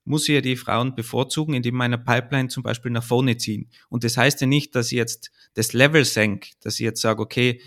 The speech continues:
wenn da weiblich steht, dann wird die aufgenommen, egal was sie kann.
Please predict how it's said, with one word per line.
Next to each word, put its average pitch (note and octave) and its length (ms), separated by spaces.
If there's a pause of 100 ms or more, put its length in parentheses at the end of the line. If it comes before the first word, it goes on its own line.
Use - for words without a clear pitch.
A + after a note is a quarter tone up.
(140)
wenn A#2 240
da A2 360 (120)
weiblich B2+ 500
steht, C#3 440
dann A#2 380
wird B2 180
die - 100
aufgenommen, B2 540
egal A#2 460
was G#2+ 140
sie G#2+ 100
kann. C3+ 380